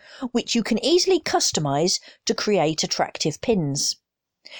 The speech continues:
Canva is basically free to use, though you can pay for more templates if you want. As well as Pinterest templates, there are many, many more available.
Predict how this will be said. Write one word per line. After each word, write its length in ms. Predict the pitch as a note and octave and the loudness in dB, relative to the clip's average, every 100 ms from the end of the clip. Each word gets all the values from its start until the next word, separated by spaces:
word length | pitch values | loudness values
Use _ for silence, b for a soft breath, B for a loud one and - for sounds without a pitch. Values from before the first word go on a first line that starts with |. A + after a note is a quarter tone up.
| B | B
Canva 300 | - F4+ F4+ - | 0 2 4 4
is 180 | D#4 - | 2 2
basically 520 | E3 F3 - - B3+ | 0 0 -2 0 -2
free 300 | - D3+ D#3 | 0 0 0
to 160 | - | 0
use, 440 | G#3+ D4 D#3 C3 - B B B | 2 2 2 0 -4 B B B
though 80 | G#3 | 2
you 180 | G3 G3 | 4 2
can 260 | - F3+ D#3+ | 0 -4 -2
pay 200 | E3+ E3 | -2 -2
for 140 | E3+ | 0
more 260 | F3+ A3 G#3+ | 2 2 2
templates 560 | C#3 C3 D3 C#3 - | -2 -4 -2 -2 -2
if 140 | F3 - | -2 -2
you 80 | |
want. 360 | A#3+ C4+ D#3+ - _ _ _ _ _ - B B | 2 2 0 -8 _ _ _ _ _ -20 B B
As 140 | F#3+ | 0
well 160 | A#3+ D#4+ | 4 4
as 100 | G3 | 4
Pinterest 440 | - A#3+ - D#3+ | 2 0 2 0
templates, 500 | - D#3 - D#3+ - | 0 0 0 0 2
there 160 | - E3 | 2 4
are 100 | D#3+ | 4
many, 320 | E3 E3 E3 | 2 0 0
many 240 | D#3 D3 D3+ | 0 0 0
more 240 | D3+ C#3+ | 2 2
available. 540 | D3 F3+ C#3+ C3 B2+ | 2 0 0 -2 -6